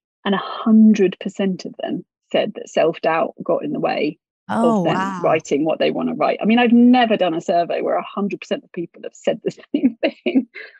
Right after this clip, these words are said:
Speaker 1: And it was incredible. That's actually partly why I wanted to write the book, 'cause it, it's such a,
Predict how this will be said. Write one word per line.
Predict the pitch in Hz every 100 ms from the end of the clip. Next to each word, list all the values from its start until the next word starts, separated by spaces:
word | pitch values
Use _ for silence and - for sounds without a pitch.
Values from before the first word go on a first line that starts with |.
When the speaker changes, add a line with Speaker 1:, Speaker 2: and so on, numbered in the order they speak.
| _ - -
Speaker 1:
And | 285
it | 302
was | 320
incredible. | 330 302 349 349 220
That's | 226
actually | 294 277 247
partly | - 262 202
why | 190 196
I | 190
wanted | 214 226 -
to | 185
write | 180 190 -
the |
book, | 165 294 185 -
'cause | - 196 - - _ -
it, | 247 233 _ _ _ _ _
it's | 262 262 226
such | - - - 277
a, | 254 254